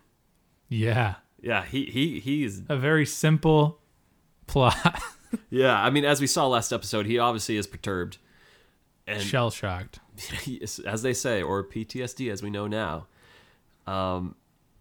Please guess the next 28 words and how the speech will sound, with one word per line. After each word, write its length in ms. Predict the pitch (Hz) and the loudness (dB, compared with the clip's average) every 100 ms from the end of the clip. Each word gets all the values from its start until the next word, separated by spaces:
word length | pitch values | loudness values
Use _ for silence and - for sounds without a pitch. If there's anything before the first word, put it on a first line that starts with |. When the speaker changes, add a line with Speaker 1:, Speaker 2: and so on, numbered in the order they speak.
| _ _ _ _ _ _ _ _ _ | _ _ _ _ _ _ _ _ _
Speaker 2:
he 540 | - - 233 160 - - _ _ _ _ - | -12 -6 -2 -2 -4 -10 _ _ _ _ -16
need, 340 | 107 104 107 101 | -8 -4 -4 -4
yeah, 140 | 104 | -8
he, 300 | 98 127 117 - | -6 -8 -10 -12
he 140 | 120 123 | -8 -6
needed 160 | 127 | -4
to 60 | 95 | -4
get 140 | 101 | -2
out 120 | 95 98 | 0 0
of 60 | |
there, 100 | 92 | 0
and 100 | 92 | -2
they 100 | 92 | -4
got, 460 | 95 95 85 87 - | -2 -2 -2 -6 -8
got 160 | - | -8
him 100 | 90 | -6
out 140 | 87 90 | -4 -6
of 40 | |
there 100 | 82 | -6
this 200 | 82 85 | -10 -8
episode. 380 | 95 90 87 85 | -8 -8 -8 -8
Like, 240 | 82 92 _ _ _ | -8 -10 _ _ _
Speaker 1:
It's 100 | - | -6
kind 200 | 403 427 | -2 0
of 160 | 311 | 0
unceremonious. 1120 | 165 185 - 175 139 123 135 117 104 101 - - _ - | 4 4 6 6 6 6 4 4 0 -4 -8 -18 _ -6
Speaker 2:
good. 360 | 135 104 73 135 _ _ | -2 -2 -4 -10 _ _
<laughs> 60 | - | -6